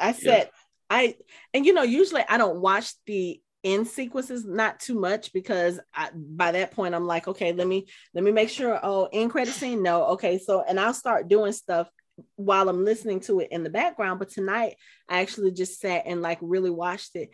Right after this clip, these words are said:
Speaker 1: and I just felt like I, w-, I was like a kid on Saturday morning watching cartoons. It was really, it was really cute. It was very detailed for it to be, you know, the animated, and,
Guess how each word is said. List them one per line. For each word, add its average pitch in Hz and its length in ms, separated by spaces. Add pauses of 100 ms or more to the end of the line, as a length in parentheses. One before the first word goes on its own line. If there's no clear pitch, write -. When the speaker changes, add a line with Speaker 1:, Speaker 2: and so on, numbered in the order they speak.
(340)
Speaker 1:
and 269 120
I 339 120
just 415 200
felt 320 180
like 330 180
I, 302 100
w-, - 160
I 240 80
was 262 160
like 269 220
a 233 80
kid 269 240
on 262 100
Saturday 240 360
morning 233 280
watching 233 300
cartoons. 285 540
It 240 100
was 226 160
really, 240 400 (180)
it 240 100
was 208 200
really 202 320
cute. 233 380
It 214 100
was 180 120
very 202 360
detailed 202 800 (400)
for 233 200
it 220 220
to 226 80
be, 202 420
you 214 120
know, 175 180
the 165 240
animated, 190 560
and, 196 220